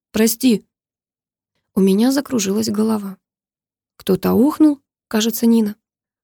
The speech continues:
«Я не... я не», у меня во рту пересохло. «Это он поцеловал меня, он, не я!» «Но ты не сопротивлялась!» Макс печатал меня этими словами в стену. «Было похоже, что тебе нравилось».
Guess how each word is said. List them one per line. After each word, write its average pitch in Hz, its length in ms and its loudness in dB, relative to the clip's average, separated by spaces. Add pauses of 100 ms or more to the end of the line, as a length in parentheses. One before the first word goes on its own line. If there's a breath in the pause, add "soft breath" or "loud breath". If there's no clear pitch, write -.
(400)
«Я 254 300 2
не... 277 560 4 (220)
я 311 280 2
не», 294 360 4 (480)
у 190 80 -6
меня 226 240 0
во 214 80 -6
рту 208 180 -8
пересохло. 208 720 -10 (640)
«Это 262 340 2
он 330 300 6
поцеловал 277 560 4
меня, 226 320 6
он, 254 420 6 (220)
не 269 220 8
я!» 247 420 4 (720)
«Но 254 140 4
ты 302 100 4
не 294 120 8
сопротивлялась!» 269 1000 2 (640)
Макс 220 300 0
печатал 196 420 -4
меня 185 260 0
этими 185 220 2
словами 226 540 2
в - 40 -10
стену. 175 460 -6 (320)
«Было 247 300 4
похоже, 262 360 4
что 196 160 0
тебе 214 220 2
нравилось». 170 640 0